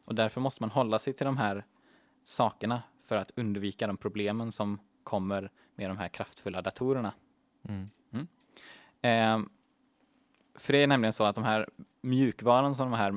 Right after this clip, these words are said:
Speaker 1: maskinerna oftast är baserade på, de följer en liten ordning som nästan i alla, näs-, nästan alla program är samma. Den börjar först med en gigantisk ordbok som den har.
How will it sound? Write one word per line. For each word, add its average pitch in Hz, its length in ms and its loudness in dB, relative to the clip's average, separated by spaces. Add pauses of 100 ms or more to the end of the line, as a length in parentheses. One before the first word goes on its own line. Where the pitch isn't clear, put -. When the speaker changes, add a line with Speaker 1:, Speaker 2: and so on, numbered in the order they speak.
(160)
Speaker 1:
maskinerna 110 600 -2
oftast - 340 -8
är 95 280 -2 (800)
baserade 123 640 0
på, 107 200 -2 (1000)
de 110 180 0
följer 98 340 0
en 98 100 -4
liten 98 360 -6 (320)
ordning 113 520 -2 (760)
som 101 440 -4
nästan 98 500 -6
i 104 120 -4
alla, 104 240 2
näs-, - 300 -10
nästan 107 280 -6
alla 107 320 0 (160)
program 98 340 -2
är 95 80 -8
samma. 104 360 -4 (1200)
Den 117 160 -2
börjar 127 300 6
först - 300 -2
med 104 140 0
en 104 260 2
gigantisk 107 800 -2 (100)
ordbok 107 600 -2
som 117 180 -6
den 107 120 0
har. 98 200 -2